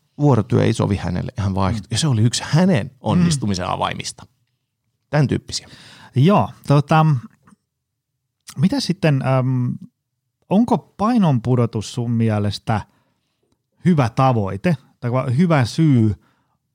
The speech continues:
Speaker 2: aloittaa elämäntaparemontti? Mä kysyn tätä sillä mielellä, kun on, on tota, ö, varsinkin just tässä viime aikoina on ollut keskustelua, hyviä tutki-, katsauksia siihen, että, et, niinku,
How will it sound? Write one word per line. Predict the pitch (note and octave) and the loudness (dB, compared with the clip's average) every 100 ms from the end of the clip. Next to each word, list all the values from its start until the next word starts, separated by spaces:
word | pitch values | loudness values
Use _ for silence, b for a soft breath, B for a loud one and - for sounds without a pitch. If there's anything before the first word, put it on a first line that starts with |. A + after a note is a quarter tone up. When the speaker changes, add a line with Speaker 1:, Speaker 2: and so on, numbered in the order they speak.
| _ _ _ | _ _ _
Speaker 2:
aloittaa | A2+ A2 G2+ - G2 G2 | -4 -2 -2 -4 -6 -4
elämäntaparemontti? | A2+ G#2 G2 G2+ A2 A2 - - - A2+ | -4 -4 -4 -8 -10 -12 -12 -14 -8 -4
Mä | A#2 | 2
kysyn | D3 D3 | 2 2
tätä | C3+ | 2
sillä | C#3 C3 A#2+ - - _ - - - _ - | 2 2 0 -4 -20 _ -20 -20 -20 _ -8
mielellä, | B2 A#2+ A2 | -2 0 0
kun | - A2+ | -2 -2
on, | A2+ G#2+ A2+ | 0 -2 -2
on | G#2 | -4
tota, | G#2+ A#2 G#2+ - B B B B - A2 G#2 G#2 - | -2 0 0 -2 B B B B -6 -2 -2 -2 -6
ö, | - _ _ _ _ _ D3+ | -10 _ _ _ _ _ 0
varsinkin | F3 E3 C3+ | 2 4 4
just | D3 B2+ | 2 2
tässä | B2+ A#2 | 0 2
viime | C3 A#2+ | 2 2
aikoina | A2 G#2+ A2 A2+ | 2 0 -4 0
on | C#3+ | 2
ollut | C#3+ A#2+ G#2+ F#2+ b b _ | 4 2 0 -4 b b _
keskustelua, | B2+ A2 - G#2 B2 G#2+ G#2+ G#2+ - b b _ _ _ - | -2 -2 -2 -4 -2 0 0 0 -2 b b _ _ _ -2
hyviä | C3 A#2+ A#2 | 2 4 2
tutki-, | - G#2 - A#2 - _ - | 0 -4 -4 -8 -8 _ -2
katsauksia | B2 - A2 G#2 - G2+ G#2 A2+ A#2 | 0 2 0 -2 -4 -4 -4 -6 -8
siihen, | - A2+ G2+ | -4 -2 0
että, | G#2 - A2 | -2 -2 -4
et, | F#2+ - | -4 -6
niinku, | A2 - G#2 | -8 -2 -4